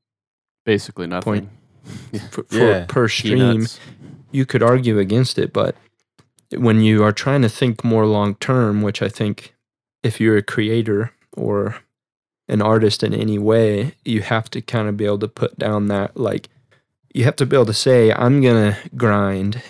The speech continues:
Speaker 2: and I'm gonna p-, pay for it now myself." Just with any company, I think anytime you're investing or doing, like, a small business thing, it's, what do they say? Like, the,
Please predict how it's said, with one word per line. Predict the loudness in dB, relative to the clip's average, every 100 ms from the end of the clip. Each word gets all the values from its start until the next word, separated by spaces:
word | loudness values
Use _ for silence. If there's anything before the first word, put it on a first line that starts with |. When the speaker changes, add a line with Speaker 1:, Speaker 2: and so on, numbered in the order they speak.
| _
Speaker 2:
and | -4 -2
I'm | -2 -2
gonna | -2 -2 -2 -6 -8 _ _ -20
p-, | -20 _ _ _ _ _ _
pay | 2 2 2
for | 2 4 4
it | 0
now | -2 0
myself." | 0 -2 -4 -2 0 0 -4 -8 -20 _ _ _
Just | -6 -2
with | -4 0
any | 2 2
company, | 0 -4 -2 -4
I | -2
think | -2 -4 _
anytime | -2 -2 -2 -2 -2
you're | -2 -2
investing | -2 -2 -4 -4 -6 -4
or | -4
doing, | -4 -4
like, | -6 -8
a |
small | -10 -6 -6
business | -2 -4 -2 -4 -6
thing, | -4 -4 -4
it's, | -6 -12 _ _ _ -2
what | 0
do |
they | 2
say? | 0 0 0
Like, | 0 -4 -8 _ _ _
the, | -6 -2 -2 -2 -6 -8